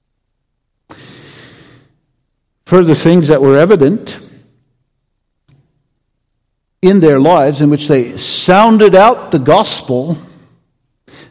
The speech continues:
Verse three, they lived spirit-filled lives. Verse three mentions three outstanding characteristics of the Christian by which he gives a testimony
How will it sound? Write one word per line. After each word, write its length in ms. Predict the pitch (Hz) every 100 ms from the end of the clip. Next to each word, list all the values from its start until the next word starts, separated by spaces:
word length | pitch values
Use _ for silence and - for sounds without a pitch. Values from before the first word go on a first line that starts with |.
| -
Verse 220 | 131 -
three, 640 | 156 160 170 180 - - - _ _ _ _ _ _ _ _ _ _ _ _ _ _ _
they 120 | 113
lived 440 | 113 147 147 120 - - - _ _ _ _ _ _ _
spirit-filled 1400 | - - 180 175 156 - - - - 165 156 143 139 -
lives. 1080 | 127 143 180 120 85 76 - - - - - _ _ _ _ - -
Verse 180 | - 170
three 220 | - 196
mentions 460 | 180 165 151 156 131
three 460 | - 185 180 180 170
outstanding 760 | 156 - - 175 202 196 151
characteristics 960 | - 180 175 165 156 156 175 - 151 -
of 120 | 135
the 80 | 135
Christian 480 | - 220 - 135
by 160 | 117 135
which 220 | 147 156
he 80 | 151
gives 260 | 139 139 131
a 40 |
testimony 920 | 131 - 214 - 175 156 147 156 147